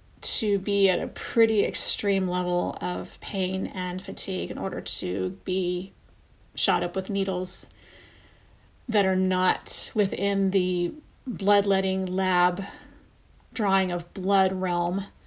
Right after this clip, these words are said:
So I just want to emphasize that this particular podcast is, in fact, bonkers.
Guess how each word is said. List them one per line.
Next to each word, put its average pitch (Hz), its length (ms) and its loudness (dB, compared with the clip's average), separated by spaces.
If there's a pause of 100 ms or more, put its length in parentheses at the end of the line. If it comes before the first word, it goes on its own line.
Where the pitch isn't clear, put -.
(1040)
So 190 720 4 (120)
I 190 580 4 (1500)
just 240 380 4
want 208 360 2
to 190 720 4 (2000)
emphasize 202 640 2
that 175 140 0
this 208 140 4
particular 196 520 2 (760)
podcast 190 580 0
is, 190 180 0
in 185 60 -4
fact, - 460 -2
bonkers. 190 640 -2